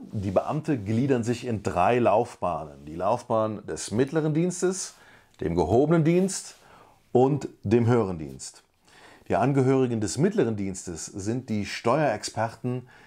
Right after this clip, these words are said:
in den Veranlagungsstellen für Arbeitnehmer oder die Profis in den Erhebungsstellen.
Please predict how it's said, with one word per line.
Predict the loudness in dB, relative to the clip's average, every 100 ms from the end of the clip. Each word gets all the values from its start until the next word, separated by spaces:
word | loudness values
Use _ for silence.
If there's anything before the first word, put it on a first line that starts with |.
| -20 _
in | 0 2 2
den | 2 2 0
Veranlagungsstellen | -2 -2 2 4 4 2 -2 -6 -6 -6 -6
für | -4
Arbeitnehmer | -2 -2 -4 -6 -6 -8 -14 -20 _ _ -20 -20 -20 -20 _
oder | 2 4 4
die | 0
Profis | -6 -2 0 -2 -4 -8 -8 -12 -6
in | -4 -2
den | -4
Erhebungsstellen. | -4 0 2 2 -2 -6 -8 -10 -10 -14